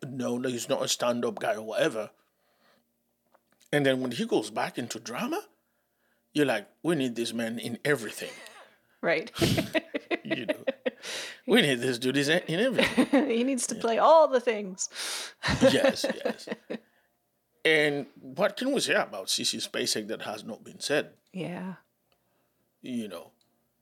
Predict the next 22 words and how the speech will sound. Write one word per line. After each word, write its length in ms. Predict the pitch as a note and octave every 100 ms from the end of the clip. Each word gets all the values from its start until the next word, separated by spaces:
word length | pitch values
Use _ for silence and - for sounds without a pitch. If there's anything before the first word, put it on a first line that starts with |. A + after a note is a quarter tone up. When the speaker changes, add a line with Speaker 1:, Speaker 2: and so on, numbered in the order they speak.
| -
Speaker 1:
this, 300 | D3+ F3+ C#3
this 180 | F3+ A3+
is 120 | G3+
a 60 | C#3+
lady 960 | B2 B2+ C#3 D3 C#3+ A#2+ A2+ G2+ E2 - _
of 200 | - A#2+
the, 260 | - A2 G#2 - -
of 180 | C3 A#2
the, 160 | A#2 -
like, 240 | C#3+ B2 - _ _ _ -
right 580 | C#3 B2 C#3 G3 A#3+ C#4
up 240 | F3+ C#3+ G#2
there 400 | B2 A#2+ A#2+ A2 -
with 560 | A#2+ A#2 A2+ A2 - _ _ _ _ _ _
Frances 480 | - - A#2 - -
McDormand 1000 | A2 G#2+ A2 A#2 A#2 A2+ F2+ D2+ D2 - - _ _ _ _ _ _
for 240 | - - A2
me 360 | G#2 F#2 - - _ - _ _ _ _ _ _ _ -
is, 300 | B2 G#2+ G2+
is 140 | - G#2+
Sissy 220 | - -
Spacek. 540 | - - - - -